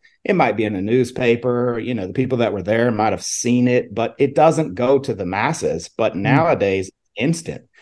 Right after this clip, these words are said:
Speaker 1: And so, you know, what we understand in this game is we win a lot. I mean, we lose a lot more than we win. And so how do you handle that mentally?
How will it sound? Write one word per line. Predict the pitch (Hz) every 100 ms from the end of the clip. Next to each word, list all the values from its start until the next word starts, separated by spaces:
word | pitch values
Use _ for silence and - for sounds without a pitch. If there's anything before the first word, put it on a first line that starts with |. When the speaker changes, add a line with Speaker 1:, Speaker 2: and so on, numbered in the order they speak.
| - - _ 110
Speaker 1:
And | 117
so, | - 127 120 117 -
you | 131
know, | 117 101
what | 101 127 123
we | 131
understand | 117 107 107 107
in | 98
this | 120 131
game | 95 92 90
is | 90
we | 120
win | 117 110 113
a | 87
lot. | 78 85 95 113 -
I |
mean, | 113 107
we | 117
lose | 131 110
a |
lot | 98 123 104
more | 123 120
than | 98
we | 95 90
win. | 95 120 92 80 85
And | 90 87
so |
how | 98 - 131
do |
you | 104
handle | 85 113 117 101 85
that | 87 -
mentally? | 87 101 82 67 65